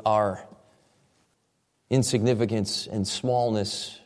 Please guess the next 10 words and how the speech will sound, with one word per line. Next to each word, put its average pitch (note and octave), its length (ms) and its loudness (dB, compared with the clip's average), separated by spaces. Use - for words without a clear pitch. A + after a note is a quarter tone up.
in B2 140 2
the A2+ 60 4
strange, E3+ 680 4
paradoxical D3 720 4
way B2+ 160 8
that B2+ 140 6
actually D3 560 4
can A#2+ 340 2
lead C3 320 4
to A2+ 420 4